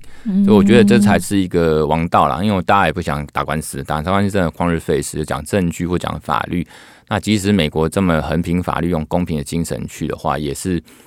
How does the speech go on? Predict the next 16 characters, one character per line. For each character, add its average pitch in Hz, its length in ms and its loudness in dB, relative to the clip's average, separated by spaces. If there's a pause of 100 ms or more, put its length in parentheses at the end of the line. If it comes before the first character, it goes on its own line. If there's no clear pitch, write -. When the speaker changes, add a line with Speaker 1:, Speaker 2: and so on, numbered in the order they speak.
(160)
Speaker 2:
呃， 76 240 -2
真 92 160 0
的 80 180 2 (240)
诉 110 140 0
讼 101 80 4
成 90 160 0
本 69 80 -6
很 - 100 -14
高。 - 140 -6 (180)
所 - 160 0
以 131 40 6
我 107 120 6
觉 101 140 0
得 98 160 4
是 104 140 -4
说， 95 460 2